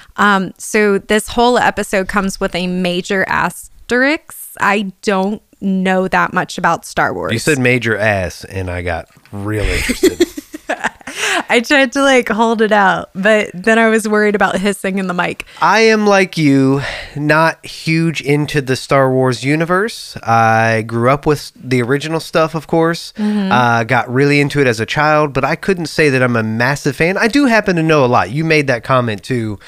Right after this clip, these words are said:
Speaker 2: that I know, you know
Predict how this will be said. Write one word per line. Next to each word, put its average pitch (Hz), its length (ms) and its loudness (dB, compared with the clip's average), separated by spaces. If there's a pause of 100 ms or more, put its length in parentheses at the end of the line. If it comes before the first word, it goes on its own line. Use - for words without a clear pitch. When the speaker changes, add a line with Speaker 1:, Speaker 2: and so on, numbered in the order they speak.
(320)
Speaker 2:
that 113 220 0
I 107 380 0 (160)
know, 113 640 -4 (240)
you 107 100 -6
know 92 280 -6